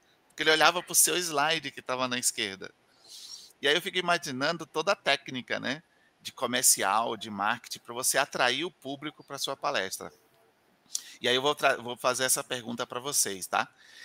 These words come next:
De como a gente faz que a nossa palestra seja atrativa, né? Seja de presença de palco, seja de título, seja de slide que usar, né? E eu costumo fazer uma coisa,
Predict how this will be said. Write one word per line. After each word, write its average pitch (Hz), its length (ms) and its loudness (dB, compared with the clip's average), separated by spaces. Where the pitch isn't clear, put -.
De 123 100 -10
como 202 440 0
a 165 40 -4
gente 151 360 -6
faz 139 500 0
que - 120 -8
a 123 40 0
nossa 123 320 0
palestra 117 680 0
seja 113 360 -2
atrativa, 120 800 -6
né? 123 180 2
Seja 110 320 0
de - 80 -12
presença 101 560 -6
de - 80 -20
palco, 110 800 0
seja 98 340 -2
de 95 100 -16
título, 104 640 -6
seja 104 380 -4
de 98 260 -8
slide 104 560 4
que - 140 -14
usar, 104 380 0
né? 101 180 -4
E 131 80 6
eu 165 100 8
costumo 170 400 0
fazer 147 280 2
uma 135 160 0
coisa, 113 600 0